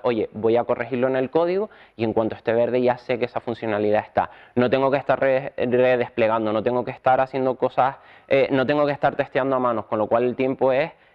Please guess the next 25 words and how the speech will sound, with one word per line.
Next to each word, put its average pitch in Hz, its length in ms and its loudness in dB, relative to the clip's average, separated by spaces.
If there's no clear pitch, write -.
en 120 140 0
pantalla, 117 460 0
pa, 120 320 -2
pa, 123 200 2
pa, 117 220 0
pa. 113 160 0
Si 117 160 -8
trabajamos 110 460 -2
con 135 160 -4
Watcher 135 560 0
es 120 120 -4
muy 135 180 0
directo. 123 500 0
Vale. 87 260 0
Una 117 160 2
pregunta 127 320 2
que 160 80 0
le 165 80 0
hacían 160 240 -4
esta 147 160 -4
mañana 139 340 -2
también 127 380 0
a 120 60 0
Adrián 131 440 0
es, 117 480 0